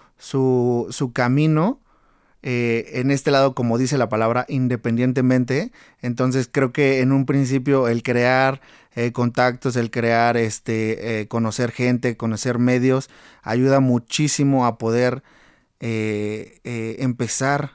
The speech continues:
a, a emprender como un artista independiente, ¿no? Entonces, y justamente de ese, de más o menos de ese tema vamos a estar hablando el día de hoy. Y el día de hoy estoy con un invitado que desde que vi, eh, eh, su,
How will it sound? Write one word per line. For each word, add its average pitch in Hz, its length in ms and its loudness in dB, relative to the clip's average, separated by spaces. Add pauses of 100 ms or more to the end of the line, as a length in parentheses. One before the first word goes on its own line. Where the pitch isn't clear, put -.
(140)
a, 120 380 -6
a - 20 -2
emprender 120 480 -2
como 120 200 -2
un 120 100 0
artista 120 340 -4
independiente, 113 560 -2
¿no? 117 160 -6
Entonces, 127 340 -2
y 160 120 -4
justamente 185 720 2 (320)
de 131 280 4
ese, 165 380 2
de 127 160 2
más 135 200 2
o - 20 2
menos 151 260 4
de 139 60 2
ese 135 160 0
tema 135 240 2
vamos 135 220 4
a - 20 -6
estar 131 160 2
hablando 127 480 2 (320)
el 117 200 0
día 135 160 4
de 135 140 4
hoy. 143 320 4 (400)
Y 131 140 0
el 127 120 2
día 143 160 4
de 156 120 6
hoy 156 260 4
estoy 139 380 2
con 139 160 2
un 143 160 4
invitado 135 500 4
que 117 720 0
desde 123 320 0
que 127 160 2
vi, 135 120 4
eh, 120 960 2 (520)
eh, 131 220 0
su, 127 520 0